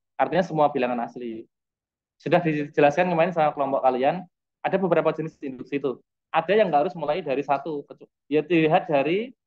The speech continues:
sifat itu harus berlaku untuk N berapa kan gitu kan ya. Kalau N minimalnya dua atau tiga ya nggak usah mulai dari satu.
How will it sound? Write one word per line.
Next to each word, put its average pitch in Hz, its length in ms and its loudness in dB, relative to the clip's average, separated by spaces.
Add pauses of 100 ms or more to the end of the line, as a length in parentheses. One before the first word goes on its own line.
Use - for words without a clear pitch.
(360)
sifat 165 320 -2
itu 226 80 0
harus 175 400 2 (1400)
berlaku 156 480 2
untuk 196 240 -6
N 180 160 -4
berapa 151 400 0
kan - 80 -2
gitu 131 160 -10
kan 127 80 -8
ya. 110 180 -14 (720)
Kalau 165 160 4
N 180 160 2
minimalnya 175 560 2
dua 170 320 -2
atau 180 160 -2
tiga 160 240 -8
ya 185 160 0
nggak 120 240 -6
usah 143 80 -6
mulai 127 240 -6
dari 113 160 -8
satu. 123 400 -8